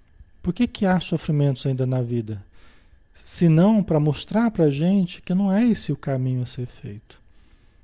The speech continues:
Que a gente precisa mudar a atitude perante a vida, né?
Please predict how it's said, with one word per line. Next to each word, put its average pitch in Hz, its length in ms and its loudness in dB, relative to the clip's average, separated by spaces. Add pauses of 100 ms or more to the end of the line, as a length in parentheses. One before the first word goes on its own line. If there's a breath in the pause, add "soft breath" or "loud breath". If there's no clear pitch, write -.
(240)
Que 135 80 -2
a - 20 2
gente 151 160 -4
precisa 208 320 -4
mudar 135 300 0
a - 20 -2
atitude 123 600 -6
perante 117 440 -6
a 113 80 -4
vida, 107 480 -10 (840)
né? 143 240 -6